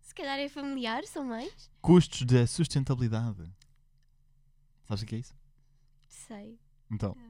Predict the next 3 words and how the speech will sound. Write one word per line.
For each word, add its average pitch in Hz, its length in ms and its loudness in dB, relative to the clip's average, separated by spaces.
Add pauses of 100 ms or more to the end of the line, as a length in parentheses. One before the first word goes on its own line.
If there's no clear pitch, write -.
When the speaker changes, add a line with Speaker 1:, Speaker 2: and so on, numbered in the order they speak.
(180)
Speaker 1:
<laughs> - 1080 -12 (2500)
Speaker 2:
Tu 101 400 -2
para, 95 500 -2